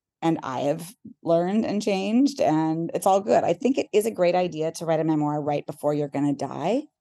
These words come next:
um, which helps avoid these kinds of things. I think that's why maybe your life story is often written close to when you hope you're gonna be dead.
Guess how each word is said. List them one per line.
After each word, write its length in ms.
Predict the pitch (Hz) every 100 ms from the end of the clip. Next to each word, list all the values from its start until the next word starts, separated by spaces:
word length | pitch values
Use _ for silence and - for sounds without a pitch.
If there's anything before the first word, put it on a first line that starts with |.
| _ _ _ _
um, 400 | - 170 160 156
which 200 | 156 160
helps 520 | - - 156 - - - _ _ -
avoid 380 | 165 156 147 151
these 180 | 185
kinds 280 | 185 220 214
of 80 | 220
things. 400 | - 233 233 240
I 80 | 190
think 240 | - 175
that's 260 | 156 156 -
why 200 | 151 151
maybe 320 | 151 151 151
your 180 | 143 147
life 180 | 147 143
story 220 | - 151
is 120 | 143 _ _ _ -
often 360 | 165 151 147 151
written 500 | 147 - 147 147 143 _ _ - - -
close 320 | - - 180 -
to 100 | 156
when 180 | 151
you 280 | 147 143 139 -
hope 240 | - 160 151
you're 100 | 127
gonna 180 | 135 135
be 120 | 139
dead. 240 | - -